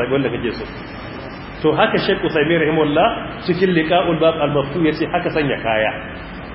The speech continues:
Ko ka sanya jamfa, ko ka sanya jallabiya, ko ka sanya gare,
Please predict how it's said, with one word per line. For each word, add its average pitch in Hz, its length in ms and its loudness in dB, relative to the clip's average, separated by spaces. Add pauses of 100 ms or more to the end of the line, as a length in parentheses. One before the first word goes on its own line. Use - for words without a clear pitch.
(440)
Ko 165 160 2
ka 170 80 -2
sanya 151 320 0
jamfa, 160 640 0
ko 170 160 2
ka 175 80 0
sanya 160 320 2
jallabiya, 127 720 2
ko 180 160 4
ka 180 80 2
sanya 170 320 2
gare, 156 300 6